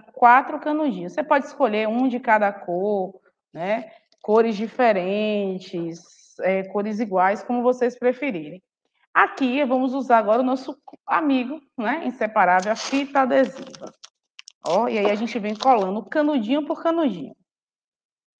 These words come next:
Pode ser um palitinho de churrasco, né? E aí a decisão já aí já é de vocês, né? Um palitinho aqui, ó, já colocamos um,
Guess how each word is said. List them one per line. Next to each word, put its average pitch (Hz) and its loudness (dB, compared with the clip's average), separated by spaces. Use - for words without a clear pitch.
Pode 247 4
ser 233 -2
um 233 0
palitinho 202 0
de 180 -6
churrasco, 190 2
né? 233 -4
E 175 -4
aí 180 4
a 214 2
decisão 208 -2
já 226 2
aí 214 0
já 226 2
é 202 4
de 208 -4
vocês, 262 -4
né? 233 -2
Um 233 0
palitinho 196 0
aqui, 170 -8
ó, 214 -2
já 202 -4
colocamos 170 -4
um, 165 -6